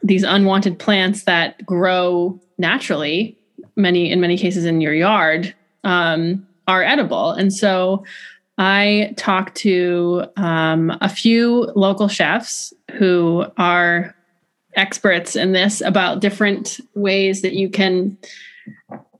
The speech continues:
identify these weeds and different ways that you can eat them. Um, the first thing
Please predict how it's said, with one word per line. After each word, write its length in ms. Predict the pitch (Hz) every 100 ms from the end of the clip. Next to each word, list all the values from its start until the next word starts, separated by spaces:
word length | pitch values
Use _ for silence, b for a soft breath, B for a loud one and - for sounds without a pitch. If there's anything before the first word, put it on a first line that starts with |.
| _ -
identify 840 | 196 185 208 320 269 269 269 269
these 280 | 226 233 226
weeds 340 | 220 233 240 214
and 160 | 208
different 280 | 196 208 208
ways 180 | 190 185
that 100 | -
you 160 | 202
can 580 | 196 - 185 175 175 175 -
eat 240 | 185 185
them. 500 | 226 233 247 277 262
Um, 440 | - 190 170 170 190
the 80 | 226
first 340 | 226 208 208
thing 520 | 208 196 196 196 214